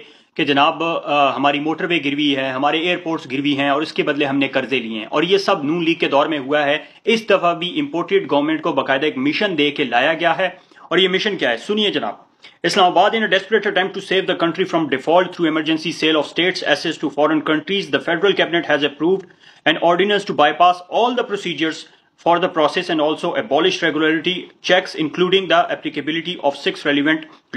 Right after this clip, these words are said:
laws। ये मैंने आपको एक हेडलाइन सुनाई है, होने ये जा रहा है कि ऐसा कानून बनाया जा रहा है कि जब स्टेट्स एसेट जो हैं, कौमी असासे बेचे जाएंगे, वो उनको आप चैलेंज नहीं कर सकेंगे,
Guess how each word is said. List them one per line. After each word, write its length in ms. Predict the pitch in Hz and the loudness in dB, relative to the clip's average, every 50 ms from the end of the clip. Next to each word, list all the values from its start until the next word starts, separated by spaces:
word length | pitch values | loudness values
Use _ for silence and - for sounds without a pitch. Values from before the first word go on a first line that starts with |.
| 117 | 2
laws। 320 | 131 143 127 107 98 - - _ _ _ _ _ _ _ _ _ _ _ _ _ _ _ _ _ - - | 2 4 2 2 -2 -4 -14 _ _ _ _ _ _ _ _ _ _ _ _ _ _ _ _ _ -10 -2
ये 240 | 113 147 185 202 | 2 4 4 4
मैंने 180 | 208 190 180 190 175 160 165 | 4 4 2 4 4 2 2
आपको 140 | - - 180 | 2 0 -2
एक 120 | 170 147 | 0 0
हेडलाइन 300 | 143 139 147 156 170 170 | 0 0 2 0 0 -2
सुनाई 320 | - - 143 131 139 151 | -4 -4 -2 -2 0 0
है, 200 | 147 139 127 - - _ _ _ _ _ _ _ _ _ _ _ _ _ _ - - 131 | 0 -2 -2 -4 -10 _ _ _ _ _ _ _ _ _ _ _ _ _ _ -8 -2 0
होने 180 | 143 156 196 | 2 2 2
ये 180 | 214 196 190 185 | 4 4 4 4
जा 160 | 165 143 135 | 4 4 2
रहा 180 | 135 127 120 117 | 2 0 -2 -2
है 280 | 113 117 120 123 - _ _ _ _ _ _ _ - | -4 -6 -8 -10 -12 _ _ _ _ _ _ _ -4
कि 80 | 165 170 - - 165 | -4 -4 -2 0 0
ऐसा 380 | 165 170 170 - 202 202 196 | 0 2 2 2 2 2 2
कानून 440 | 190 - 180 151 143 143 170 190 185 | 2 2 0 0 2 0 -2 -2 -2
बनाया 280 | 170 156 147 143 147 143 | -2 -2 0 0 0 0
जा 160 | 135 131 131 | 0 0 0
रहा 180 | 135 135 135 | 0 0 -2
है 200 | 123 127 147 156 156 | -2 -4 -4 -6 -6
कि 140 | 156 156 143 | -6 -8 -6
जब 260 | 127 147 160 156 - | -2 -4 -4 -4 -6
स्टेट्स 720 | - - - - - - - - 151 151 165 170 165 - - | -16 -18 -16 -14 -14 -12 -6 0 0 2 2 0 -4 -4 -2
एसेट 300 | 147 139 - 156 156 147 | -2 -2 0 -2 -2 -2
जो 120 | 143 147 | -2 -2
हैं, 320 | 123 123 127 135 135 135 131 | -2 0 -2 -2 -2 -4 -4
कौमी 300 | - 139 143 156 165 175 | -2 -2 0 0 0 -2
असासे 420 | - 147 - - 131 127 - 151 | -4 -4 -2 -2 -2 0 0 0
बेचे 260 | 131 127 123 123 139 | 0 0 -2 -2 -4
जाएंगे, 380 | 123 120 113 117 113 110 98 92 - - - - - _ _ _ _ _ - | -4 -4 -4 -4 -6 -8 -10 -10 -14 -18 -20 -20 -20 _ _ _ _ _ -20
वो 220 | 110 110 127 175 202 | -8 -2 4 6 6
उनको 640 | 220 220 - - - 220 233 233 220 226 247 262 254 220 | 6 6 4 2 2 2 2 2 0 0 0 2 2 2
आप 440 | - - 175 180 190 185 - - - | 4 4 4 4 4 2 -2 -6 -2
चैलेंज 340 | - 220 233 269 277 233 - | -2 0 2 2 0 0 0
नहीं 140 | 196 202 180 | -2 -4 -2
कर 140 | - 160 135 | 0 -2 -2
सकेंगे, 460 | - 143 117 - 120 110 107 98 | -2 -6 -10 -10 -10 -12 -12 -14